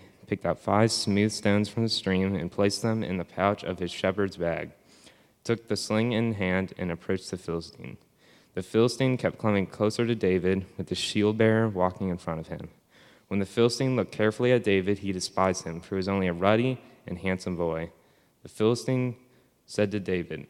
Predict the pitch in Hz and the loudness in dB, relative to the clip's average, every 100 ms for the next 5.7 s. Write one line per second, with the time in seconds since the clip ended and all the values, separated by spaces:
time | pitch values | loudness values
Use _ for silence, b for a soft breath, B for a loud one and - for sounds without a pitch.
0 | - 101 98 107 101 90 95 85 - - | -8 -2 2 2 2 2 2 0 -4 -2
1 | 95 101 113 98 85 92 90 - 95 90 | 2 2 0 -4 -4 -2 -4 -4 -4 -2
2 | 92 - 107 104 98 87 - - - 110 | -2 -2 -4 -2 -4 -6 -8 -8 -2 -2
3 | - - - _ - 101 101 - 107 - | -2 -14 -16 _ -6 -4 -4 -2 -2 0
4 | 101 92 - 107 - 98 98 104 92 92 | -4 -4 -2 -4 -2 0 2 2 2 2
5 | 90 85 90 82 82 - | 0 -4 -4 -2 -4 -10